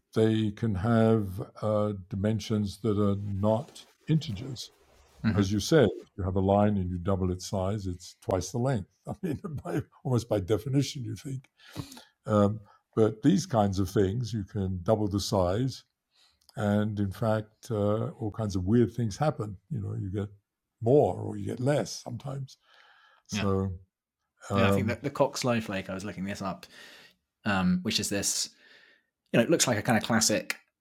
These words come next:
Speaker 2: snowflake. Um,
Speaker 1: Yeah, that's right.
Speaker 2: and if you, if you double the size of that, you get, um, not double, but, um,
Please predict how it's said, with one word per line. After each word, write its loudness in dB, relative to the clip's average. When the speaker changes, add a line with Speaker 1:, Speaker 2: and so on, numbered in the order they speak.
Speaker 2:
snowflake. -2
Um, 0
Speaker 1:
Yeah, 8
that's -4
right. 0
Speaker 2:
and 2
if 0
you, 2
if -2
you -2
double 4
the -2
size -2
of -4
that, -2
you -10
get, -6
um, 0
not 2
double, 2
but, -2
um, 0